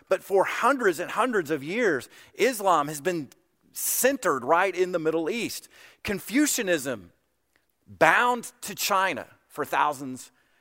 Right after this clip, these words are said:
thousands of years, and yet Christianity doesn't have a cultural or geographic tie.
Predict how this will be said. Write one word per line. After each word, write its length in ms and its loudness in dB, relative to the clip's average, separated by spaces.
thousands 440 -2
of 120 -10
years, 460 -4
and 180 -6
yet 240 -2
Christianity 1080 -8
doesn't 400 -2
have 300 -2
a 120 -4
cultural 800 -6
or 120 -10
geographic 640 -8
tie. 380 -10